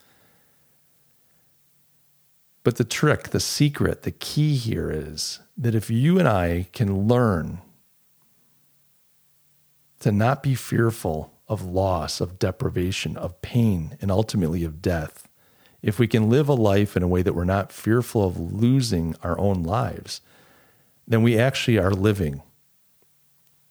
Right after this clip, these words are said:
Life becomes rich. It becomes whole. It becomes meaningful. It becomes vibrant. It becomes exciting. This whole thing of living to stay safe, living for pleasure, living to make sure that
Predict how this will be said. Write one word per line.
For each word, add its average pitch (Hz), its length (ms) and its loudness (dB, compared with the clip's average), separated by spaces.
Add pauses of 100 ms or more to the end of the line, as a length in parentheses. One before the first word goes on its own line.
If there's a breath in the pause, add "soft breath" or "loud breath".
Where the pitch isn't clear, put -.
(280)
Life 120 340 0
becomes 113 420 0
rich. 98 560 0 (540 soft breath)
It 113 140 0
becomes 110 380 -2
whole. 107 600 0 (640 soft breath)
It 123 100 -2
becomes 113 440 2
meaningful. 113 880 2
It 113 100 0
becomes 113 360 0
vibrant. 87 840 0
It - 80 -6
becomes 117 380 0
exciting. 104 760 -2 (1500 soft breath)
This 131 180 2
whole 165 180 4
thing 147 280 2
of 101 280 2
living 131 320 4
to 107 100 -2
stay 117 360 0
safe, 113 380 0
living 117 300 2
for 104 140 -2
pleasure, 104 500 0
living 120 320 2
to 120 100 0
make 107 200 0
sure 110 240 0
that 95 260 -2